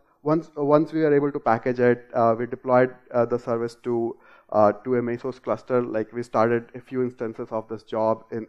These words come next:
in the Mesos cluster that we had, and, uh, uh, we started testing it. So, uh, the testing was, uh, done, uh, you, like, we, we just, uh, uh, stress testers,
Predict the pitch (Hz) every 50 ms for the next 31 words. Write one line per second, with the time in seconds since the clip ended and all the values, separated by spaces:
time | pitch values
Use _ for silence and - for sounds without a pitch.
0 | _ 120 117 110 107 107 107 107 101 - 117 - _ _ 113 104 - _ 113 107
1 | 110 107 104 - 107 110 - 104 104 107 107 - - _ _ - - - - _
2 | _ _ 135 135 135 143 143 139 143 139 139 - - _ _ _ _ _ _ _
3 | _ _ _ _ _ _ _ _ _ _ _ - 131 135 135 156 156 160 - 156
4 | 151 151 151 - - 113 - - 120 101 98 90 - _ _ _ _ _ _ _
5 | _ _ - 156 165 160 - 156 151 151 151 160 170 - 196 190 196 - 226 220
6 | 214 190 165 156 160 160 165 160 156 - - 131 127 123 123 120 123 - 131 135
7 | 139 143 143 - - - 131 127 131 135 127 123 120 - - 123 120 240 - 131
8 | 135 143 139 - 135 135 143 139 135 127 135 131 131 - _ _ - - 123 117
9 | 113 113 - - - _ - - - 113 113 110 107 107 107 107 _ - 120 -
10 | _ _ _ _ _ - - _ _ - - - 147 143 143 - - 151 139 139
11 | - 151 143 139 135